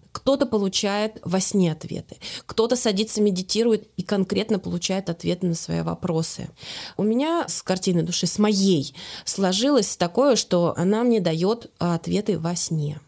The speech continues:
Когда первый раз, э, ко мне пришел человек, попросил нарисовать картину души уже не себе, я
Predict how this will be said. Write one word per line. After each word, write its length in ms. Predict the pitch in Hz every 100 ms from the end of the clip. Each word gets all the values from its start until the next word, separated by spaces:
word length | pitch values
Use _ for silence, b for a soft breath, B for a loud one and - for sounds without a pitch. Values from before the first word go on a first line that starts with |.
| _
Когда 540 | - 196 196 247 269 240
первый 320 | 233 240 208
раз, 360 | 202 196 - -
э, 220 | 175 170
ко 140 | 180
мне 160 | 196 202
пришел 260 | - -
человек, 380 | 185 - 185 190
попросил 420 | 170 - 175 220
нарисовать 540 | 190 170 - 175 180 180
картину 420 | 180 170 185 180
души 300 | 165 175 170
уже 180 | 165 165
не 100 | 165
себе, 380 | - 170 170 151
я 180 | 147